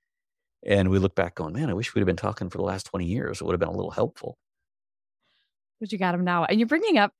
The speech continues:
Speaker 2: I love the theme that's coming out of this right now. So I'm hearing right now, risk requires relationship.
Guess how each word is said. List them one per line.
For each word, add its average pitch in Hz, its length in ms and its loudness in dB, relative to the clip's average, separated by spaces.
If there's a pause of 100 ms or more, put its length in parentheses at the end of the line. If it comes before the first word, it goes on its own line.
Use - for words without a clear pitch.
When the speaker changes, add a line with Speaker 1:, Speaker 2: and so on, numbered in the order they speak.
(180)
Speaker 2:
I 214 140 6
love 262 200 4
the 359 80 0
theme 269 220 2
that's 202 180 4
coming 190 220 -2
out 165 80 0
of 151 60 -4
this 156 100 -14
right 156 120 -4
now. 151 200 -6
So - 140 -2
I'm 190 120 4
hearing 240 280 0
right 185 80 2
now, 170 120 4
risk 208 380 0
requires 160 520 0
relationship. 151 640 -6